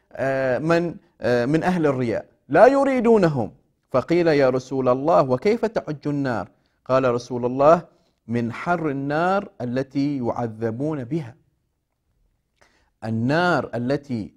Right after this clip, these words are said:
يعذب بها المراؤون، هذه النار أسوأ حالا من النار التي يعذب بها بقية، آه، أهل النار.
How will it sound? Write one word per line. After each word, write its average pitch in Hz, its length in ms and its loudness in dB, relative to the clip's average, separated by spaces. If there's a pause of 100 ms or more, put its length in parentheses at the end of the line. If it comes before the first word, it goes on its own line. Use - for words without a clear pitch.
يعذب 127 640 -2
بها 131 460 -4 (340)
المراؤون، 143 920 2 (680)
هذه 208 560 2
النار 190 520 0 (300)
أسوأ 220 400 6
حالا 190 680 4
من 147 120 -2
النار 160 420 0 (280)
التي 143 580 0 (180)
يعذب 131 440 2
بها 139 200 0
بقية، 127 640 -2 (460)
آه، 101 680 -4
أهل 127 300 -6
النار. 101 360 -6